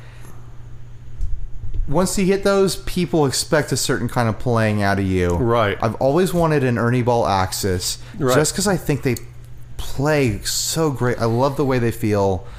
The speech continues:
Speaker 1: I love the neck on those things. I love the, uh, the Floyd Rose that, uh, doesn't float. It's like a Strat where, you know, it rests on the body.
Speaker 2: Yeah.
Speaker 1: I've also re-, always really wanted an Ibanez Jim, and I'm not even really, like, a Steve Vai fan.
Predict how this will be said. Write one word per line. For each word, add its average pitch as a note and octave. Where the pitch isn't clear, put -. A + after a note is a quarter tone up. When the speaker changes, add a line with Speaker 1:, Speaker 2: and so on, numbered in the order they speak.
Speaker 1:
I A2
love C3+
the D3+
neck A#2
on A2
those G#2
things. G2
I G#2+
love C3+
the, B2
uh, G2+
the C3
Floyd B2+
Rose A2+
that, G#2+
uh, A2
doesn't B2
float. B2
It's G#2
like A2+
a G#2+
Strat G#2+
where, G2
you G#2
know, F2+
it G#2+
rests A2
on G2
the F2+
body. F#2
Speaker 2:
Yeah. F#2+
Speaker 1:
I've B2+
also C#3
re-, A#2+
always A#2+
really A2
wanted A2
an G2
Ibanez G#2
Jim, G2+
and B2
I'm B2+
not C#3+
even D#3+
really, C3
like, -
a A#2
Steve B2
Vai G#2
fan. E3+